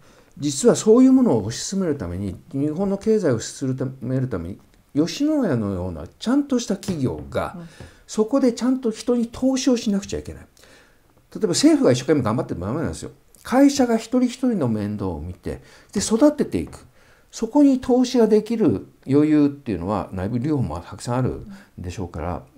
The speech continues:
Speaker 1: そういう企業がそこを推進していかなくちゃいけない立場なんです、実は。
Speaker 2: うん。
Speaker 1: で、それが日本社会を強くしていくんだという、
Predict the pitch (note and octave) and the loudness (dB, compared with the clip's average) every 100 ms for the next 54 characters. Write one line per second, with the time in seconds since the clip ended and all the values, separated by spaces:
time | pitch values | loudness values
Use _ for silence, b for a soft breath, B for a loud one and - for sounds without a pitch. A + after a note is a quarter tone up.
0 | - - F#3 A3 G3+ G3 - C#4 C#4 B3+ | -18 -6 0 2 0 -2 0 2 4 4
1 | E3+ F#2+ F2 F#2 A2 E2+ B B B - | 4 2 -2 -2 -2 -2 B B B -8
2 | D#3 - G3+ B2+ - G3 G#3+ A#3 A3 - | -8 -2 0 0 -2 -4 -2 -2 -2 0
3 | G#3+ G#3+ G#3 G#3 - G#2 - D#3+ F3+ E3 | 0 0 -4 -4 -4 -4 -2 -2 -2 -4
4 | D3 - _ G#3 A#3+ D3 D2+ D#2 E2 - | -6 -12 _ -2 2 2 0 -10 -10 -8
5 | - - G3+ F#3+ F#3 B B B A3 A3+ | -8 -10 -12 -12 -12 B B B -4 2
6 | C4 C4 A#3+ A3+ B3 A#3+ A#3 F3+ F#2+ - | 4 4 4 4 4 2 2 0 0 -2
7 | G#3 G#3+ - - B2 B2+ A2 G2+ G2+ - | 0 0 -2 -6 -4 -4 -4 -4 -6 -6
8 | F2 F2 | -6 -6